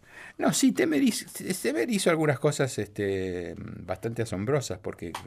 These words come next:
este, no sé cómo, digamos, pero consiguió no solamente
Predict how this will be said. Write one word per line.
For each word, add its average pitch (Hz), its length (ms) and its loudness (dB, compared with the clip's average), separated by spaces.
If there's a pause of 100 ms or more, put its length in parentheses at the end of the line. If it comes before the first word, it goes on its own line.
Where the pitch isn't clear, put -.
este, 92 200 -14 (580)
no 104 220 -10
sé 113 140 -6
cómo, 98 480 -4
digamos, 98 320 -4
pero 92 340 -4
consiguió 95 680 -2 (440)
no 98 180 -2
solamente 95 960 -2